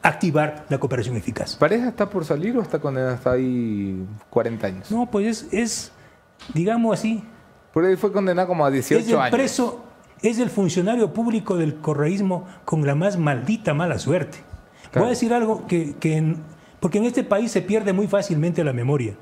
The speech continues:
Speaker 1: Pasa dos días ya perdemos la memoria.
Speaker 2: Por supuesto.
Speaker 1: Rafael Correa dijo un día algo tan preciso, maravillosamente preciso. Carlos Pareja era un buen hombre, era un hombre honesto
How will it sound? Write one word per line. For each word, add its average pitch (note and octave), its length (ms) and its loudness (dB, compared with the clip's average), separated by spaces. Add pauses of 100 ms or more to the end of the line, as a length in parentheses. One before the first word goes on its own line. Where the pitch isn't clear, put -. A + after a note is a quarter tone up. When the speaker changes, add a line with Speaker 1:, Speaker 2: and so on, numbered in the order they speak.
(500)
Speaker 1:
Pasa A#3 300 2
dos G#3 200 0
días G#3+ 260 2
ya F3+ 260 2
perdemos D3 360 0
la C3+ 80 -2
memoria. B2 300 -2
Speaker 2:
Por E3+ 60 -4
supuesto. E3+ 280 -4 (140)
Speaker 1:
Rafael G3+ 380 2
Correa A#3 360 2
dijo G#3+ 220 -2
un F#3 80 0
día G#3 320 0 (1000)
algo G#3 280 2
tan C#4+ 340 2
preciso, G3+ 480 0
maravillosamente G#3 1000 2
preciso. C#3+ 460 -4 (960)
Carlos B3 440 2
Pareja G#3 460 2
era G#3 160 2
un D#3+ 180 0
buen F#3+ 200 2
hombre, G3 380 0 (1120)
era A3+ 200 2
un F3+ 200 2
hombre G#3+ 400 2
honesto F3+ 640 0